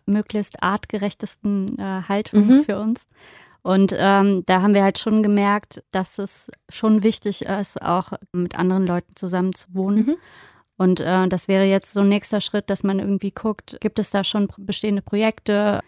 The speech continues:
Speaker 1: Wie machen die das? Kann man da mal eine Zeit lang wohnen? Ist da vielleicht auch was für uns dabei? Genau, weil man sagt ja auch irgendwie,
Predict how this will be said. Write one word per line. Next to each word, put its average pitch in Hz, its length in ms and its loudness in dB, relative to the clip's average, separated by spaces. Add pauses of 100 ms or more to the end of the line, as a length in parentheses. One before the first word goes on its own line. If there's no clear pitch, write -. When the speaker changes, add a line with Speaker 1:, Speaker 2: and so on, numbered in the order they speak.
(160)
Speaker 1:
Wie 196 120 4
machen 202 280 6
die 226 140 4
das? 208 600 0
Kann 202 160 -2
man 196 100 0
da 190 140 0
mal 190 100 2
eine 196 140 -2
Zeit 190 240 -6
lang 190 260 0
wohnen? 214 400 2
Ist - 160 -6
da 214 60 -2
vielleicht 190 360 -4
auch 185 120 -10
was 196 160 -6
für - 160 -8
uns 220 260 -4
dabei? 202 520 -6 (360)
Genau, 185 240 0
weil 185 80 0
man 185 140 2
sagt 190 160 -2
ja 190 160 0
auch - 80 -10
irgendwie, 185 540 -4